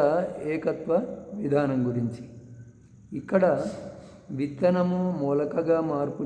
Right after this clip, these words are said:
చెంది వృక్షం కావటంలాగా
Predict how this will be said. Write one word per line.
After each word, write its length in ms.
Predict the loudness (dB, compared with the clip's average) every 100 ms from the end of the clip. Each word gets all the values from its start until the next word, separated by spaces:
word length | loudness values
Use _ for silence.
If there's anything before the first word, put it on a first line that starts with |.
| -4
చెంది 480 | -2 0 -2 -2 -6 -14 -18 -20 -20 -10 -4
వృక్షం 420 | -4 0 2 4
కావటంలాగా 1200 | 4 4 4 2 0 0 0 2 0 -2 -6 -14